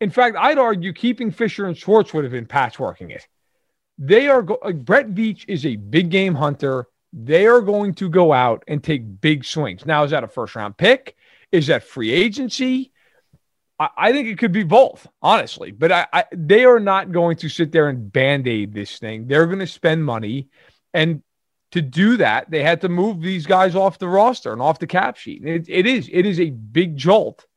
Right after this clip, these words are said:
But I think I understand why they're doing it. And I think it sets up for them being aggressive in rebuilding this line with younger players. And maybe, like you said, even some guys who are draft picks who are cheaper.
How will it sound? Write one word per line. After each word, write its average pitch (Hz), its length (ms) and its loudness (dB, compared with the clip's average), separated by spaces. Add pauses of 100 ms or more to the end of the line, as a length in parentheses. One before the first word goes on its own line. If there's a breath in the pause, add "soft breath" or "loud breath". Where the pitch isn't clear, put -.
(540)
But 156 180 0
I 170 160 4
think 190 160 -8
I 156 160 0
understand 180 640 0
why 151 160 4
they're 143 100 0
doing 139 360 -2
it. 123 40 -4
And 127 100 -8
I 127 120 -4
think 143 160 -4
it 127 100 -10
sets - 340 0
up 156 220 0
for 139 240 -2
them 139 240 0
being 139 240 -4
aggressive 120 800 -4 (460)
in 156 120 0
rebuilding 156 500 2
this 139 160 -10
line 135 260 -2
with 131 120 -4
younger 135 340 0
players. 120 640 0 (360)
And 135 160 -2
maybe, 143 240 2
like 143 160 2
you 147 60 -4
said, 196 240 -2
even 117 220 -6
some 143 180 -8
guys 139 300 2
who 143 100 -6
are 139 100 0
draft 143 320 0
picks 110 160 -10
who 143 80 -6
are 135 40 -6
cheaper. 160 400 -2